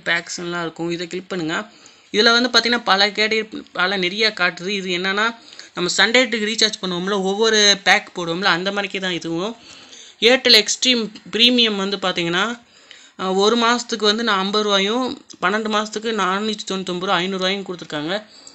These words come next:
இதுல வந்து பாத்தீங்கன்னா, அன்லிமிடெட் டவுன்லோட்ஸ், வாட்ச் and எது வேணாலும் பார்த்துக்கலாம். அப்புறம் வந்து பாத்தீங்கன்னா, access app all user அப்படின்லாம் நிறைய கொடுத்துருக்காங்க.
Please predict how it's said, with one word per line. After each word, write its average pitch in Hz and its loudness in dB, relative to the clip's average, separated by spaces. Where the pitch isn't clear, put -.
இதுல 208 0
வந்து 226 0
பாத்தீங்கன்னா, 208 0
அன்லிமிடெட் 202 0
டவுன்லோட்ஸ், 190 -2
வாட்ச் 180 0
and 185 -2
எது 185 0
வேணாலும் 202 0
பார்த்துக்கலாம். 180 0
அப்புறம் 202 0
வந்து 208 2
பாத்தீங்கன்னா, 208 0
access 208 -4
app 202 4
all 196 4
user 196 -2
அப்படின்லாம் 190 -2
நிறைய 190 0
கொடுத்துருக்காங்க. 170 -4